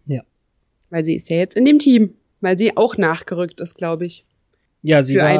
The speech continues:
Speaker 2: einen von
Speaker 1: sie
Speaker 2: den
Speaker 1: war nachgerückt, äh, dank der Dame, die ja, äh, keinen Mund mehr hatte.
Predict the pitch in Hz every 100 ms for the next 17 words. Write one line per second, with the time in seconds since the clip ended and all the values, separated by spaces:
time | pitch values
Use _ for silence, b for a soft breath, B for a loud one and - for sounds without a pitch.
0 | 151 123 180 151 160 160 160 147 147 131
1 | 120 - 131 135 135 143 135 135 139 139
2 | 143 139 135 120 156 - 135 139 143 139
3 | 135 139 135 139 135 120 131 135 135 135
4 | - _ 143 135 143 147 120 113 - 117